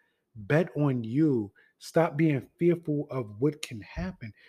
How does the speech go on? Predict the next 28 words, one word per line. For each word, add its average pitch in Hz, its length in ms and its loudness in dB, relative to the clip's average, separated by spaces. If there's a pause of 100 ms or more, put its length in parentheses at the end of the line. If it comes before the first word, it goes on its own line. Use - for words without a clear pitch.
(100)
Because 147 320 6
imagine 175 500 6
success - 540 0
happens. 101 640 -14 (720)
And 147 120 2
I 214 100 4
believe 170 380 4
in 143 100 4
success, - 680 -12 (280)
but 143 100 2
I 143 40 0
also 180 300 4
believe 139 360 2
that 131 180 4
it 120 100 -4
happens 156 480 -4
with 120 160 -2
hard 135 380 -2
work. 117 400 0 (400)
Nothing 160 320 4
comes 180 220 4
from 139 100 -2
sitting 147 340 2
on 127 60 0
the 123 80 -2
couch, 117 320 -6
right? 120 240 -6 (560)
So 156 340 8